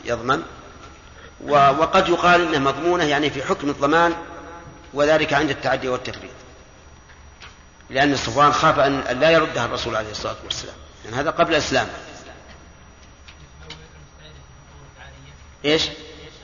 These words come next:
إيه. إن فيها ضمان؟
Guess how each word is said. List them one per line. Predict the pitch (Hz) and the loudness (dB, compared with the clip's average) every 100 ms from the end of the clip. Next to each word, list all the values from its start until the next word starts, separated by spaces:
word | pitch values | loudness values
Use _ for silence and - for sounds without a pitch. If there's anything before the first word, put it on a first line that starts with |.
| 156 151 - 76 76 - - - 127 | -20 -20 -20 -20 -20 -20 -20 -18 -12
إيه. | 123 104 - - - - 139 - - - - 180 180 175 175 170 160 160 151 - 151 143 143 139 - - - - - - - - - | -12 -12 -18 -20 -20 -20 -20 -20 -20 -20 -20 -20 -20 -20 -20 -20 -20 -20 -20 -20 -20 -20 -20 -20 -20 -20 -20 -20 -20 -20 -20 -20 -12
إن | 143 | -2
فيها | 147 | 2
ضمان؟ | 135 135 160 | 2 2 -2